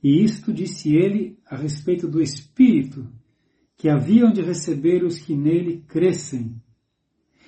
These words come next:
Porque o Espírito Santo ainda não fora dado, pois Jesus ainda não ter sido glorificado. Enquanto Jesus estava aqui, o Espírito Santo ainda não tinha sido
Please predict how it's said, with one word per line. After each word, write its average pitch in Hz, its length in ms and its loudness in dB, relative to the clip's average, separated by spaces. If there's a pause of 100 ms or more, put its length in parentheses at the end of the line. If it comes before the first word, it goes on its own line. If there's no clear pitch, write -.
(160)
Porque 139 280 0
o 175 80 4
Espírito - 540 2
Santo 202 400 0
ainda 202 200 -2
não 202 120 0
fora 226 360 -2
dado, 160 500 0 (600)
pois 160 200 0
Jesus 160 340 -2
ainda 175 200 0
não 170 140 -4
ter 151 140 -4
sido 160 260 -4
glorificado. 156 760 -6 (2000)
Enquanto 196 460 2
Jesus 190 360 0
estava 175 380 0
aqui, 170 200 -8
o 190 40 -4
Espírito - 420 -6
Santo 170 320 -6
ainda 180 160 -6
não 190 160 -6
tinha 196 280 -8
sido 175 540 -6